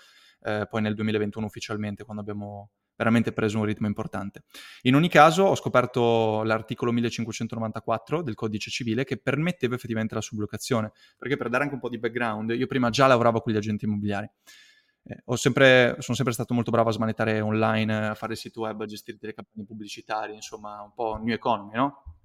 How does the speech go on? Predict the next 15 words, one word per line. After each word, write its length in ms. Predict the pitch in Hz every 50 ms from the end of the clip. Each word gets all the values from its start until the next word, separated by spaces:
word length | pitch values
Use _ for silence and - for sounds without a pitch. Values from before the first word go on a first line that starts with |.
| - - - - _ _
Nuova 200 | - 135 131 131
generazione, 560 | 123 120 120 120 117 117 113 - - 117 113
quindi 180 | 107 - 147 139
già 140 | 120 143 151
lavoravo 300 | 160 147 135 135 135 131
con 100 | - 127
gli 40 | 123
agenti 240 | - 131 127 120
immobiliari 420 | 123 123 123 135 131 120 113 120 117
nell'aiutare 720 | 117 113 110 113 113 117 117 117 113 113 107 113 110 - _ _ _ _ _ _ _
a, 360 | - 104 104 104 104 104 104 - _ _
nell'aiutarli 680 | - 120 120 123 127 123 - - 120 113 110 113 113 113
meglio 340 | 113 107 107 110 107 104
a, 180 | 104 101 101 104 - _ _ _ _ _ - - - - - _ _ _ -
ehm, 280 | - - - - -